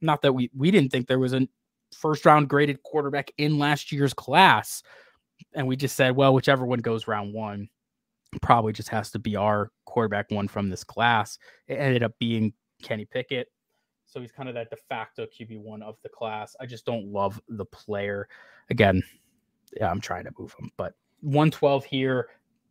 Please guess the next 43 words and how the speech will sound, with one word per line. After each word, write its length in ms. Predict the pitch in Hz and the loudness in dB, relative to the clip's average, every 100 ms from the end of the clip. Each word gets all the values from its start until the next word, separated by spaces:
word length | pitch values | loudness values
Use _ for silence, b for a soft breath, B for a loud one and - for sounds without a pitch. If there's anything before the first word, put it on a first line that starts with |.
| _ _ _ | _ _ _
This 140 | 143 139 | 0 6
class 320 | 151 123 - | 8 6 4
fell 540 | - - - 120 117 - - | -12 0 8 8 8 2 0
off. 460 | 113 107 - - - - | 6 6 6 0 -2 4
Uh, 40 | |
I'm 260 | 104 104 139 | 6 6 8
not 220 | 135 127 | 8 8
gonna 160 | 135 127 | 4 2
try 240 | 127 123 | -4 -4
to 260 | 123 123 - - - _ - | -4 -4 -6 -12 -20 _ -14
convince 500 | 143 131 139 131 - | -8 -4 -4 -4 -6
you 200 | 131 127 | -4 -4
that 320 | 117 117 117 B B B B | -2 -4 -6 B B B B
a 280 | 131 120 117 | 0 0 0
committee 560 | - 135 131 127 120 | 6 8 10 10 6
back, 680 | 113 110 107 104 - - - _ _ _ _ _ _ _ | 6 6 6 4 -2 -16 -18 _ _ _ _ _ _ _
you 140 | 160 123 | 2 4
know, 200 | 104 95 | 2 -2
that 180 | 113 107 | -4 0
got 240 | 117 107 | 0 0
day 160 | - 113 | 0 -2
three 240 | - 117 | -2 -6
draft 300 | 107 107 107 | -2 0 -2
capital 580 | - 107 101 107 104 107 | -2 -2 -2 -4 -4 -4
is 360 | 117 110 101 - | -6 -6 -6 -6
worth 240 | 117 107 | -6 -4
more 180 | 113 104 | -2 -2
than 120 | 101 | -4
a 40 | 95 | -6
starting 320 | - 87 85 | -4 -6 -6
quarterback. 560 | - - - - - 107 | -12 -16 -16 -16 -10 -4
I'm 100 | 110 | -4
just 160 | 117 | -4
not 220 | 110 87 | -6 -6
gonna 160 | - 85 | -10 -16
do 200 | - 82 | -14 -14
that. 240 | - - 90 | -12 -10 -10
Like, 180 | 98 | -6
you 80 | 135 | -4
can 160 | 135 139 | -2 -2
fade 340 | - 156 170 | 2 6 6
Kenny 220 | 156 147 | 6 0
Pickett, 380 | 135 131 147 131 | -2 -4 -4 -6